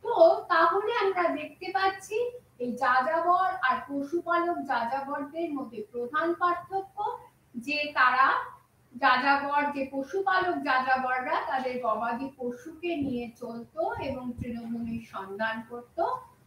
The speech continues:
অপরদিকে যারা এম-, যা-, অ-, সাধারণ অর্থে যারা যাযাবর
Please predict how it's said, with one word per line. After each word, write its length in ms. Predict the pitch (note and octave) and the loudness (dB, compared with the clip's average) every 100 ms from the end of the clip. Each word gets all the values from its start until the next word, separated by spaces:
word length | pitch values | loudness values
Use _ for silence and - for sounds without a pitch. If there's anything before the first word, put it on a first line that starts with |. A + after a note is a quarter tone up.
| _ - | _ 0
অপরদিকে 760 | D4+ D4+ G4 G4 G#4 G#4+ A#4 C5 F4 | 0 2 0 0 -2 -4 0 0 4
যারা 240 | C#4+ C#4 C#4+ C4+ | 4 4 2 2
এম-, 300 | C#4 D4 C#4+ A#3 | 2 2 -2 -4
যা-, 160 | C4+ C4+ | -2 0
অ-, 160 | C4 B3 - _ - C4 - | 0 -2 -8 _ -18 -16 -2
সাধারণ 600 | A#3+ B3 D4+ G4 C5+ C#5 F#4 C#4 | 2 4 4 2 2 2 4 2
অর্থে 320 | C4+ - C4 A#3 | 2 -4 -6 -2
যারা 220 | A3+ A3+ A3 A3 | 0 0 -2 -2
যাযাবর 520 | G#3 G#3+ A3 A#3 | -2 -2 -2 0